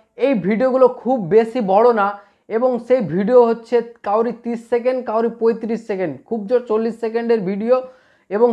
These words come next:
সেই ভিডিওগুলোতে লক্ষ লক্ষ ভিউজ আসছে এবং হাজার হাজার সাবস্ক্রাইবার আসছে। তো বন্ধুরা, আমি আপনাদেরকে লাইভ প্রুফ দেখাবো। আপনি ফার্স্ট, এ, ফার্স্ট ইস-, স্ক্রিনশটে আমি আপনাদেরকে শো করছি। এই ভাইটা একটা ভিডিও আপলোড করেছে এবং সাবস্ক্রাইব দেখুন, হাজার হাজার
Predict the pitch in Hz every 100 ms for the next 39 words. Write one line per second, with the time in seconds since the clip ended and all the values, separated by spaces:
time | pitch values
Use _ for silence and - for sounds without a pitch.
0 | 226 247 196 190 233 233 240 240 202 208
1 | 220 233 233 220 160 214 226 220 220 240
2 | 233 226 170 160 214 220 214 202 196 185
3 | - 180 175 151 131 - 123 - _ _
4 | 233 247 254 247 233 233 233 233 233 196
5 | 202 214 233 240 214 226 233 202 202 _
6 | - 180 233 233 233 202 220 - 226 214
7 | 208 208 233 233 208 196 _ 214 190 247
8 | 233 226 226 233 226 226 233 233 220 220
9 | 220 226 220 220 220 _ _ 214 247 -
10 | 190 214 247 208 208 - 233 208 214 240
11 | 233 247 240 240 240 240 247 240 233 220
12 | 220 - 233 214 208 196 139 120 _ _
13 | _ _ _ _ - 196 233 240 233 240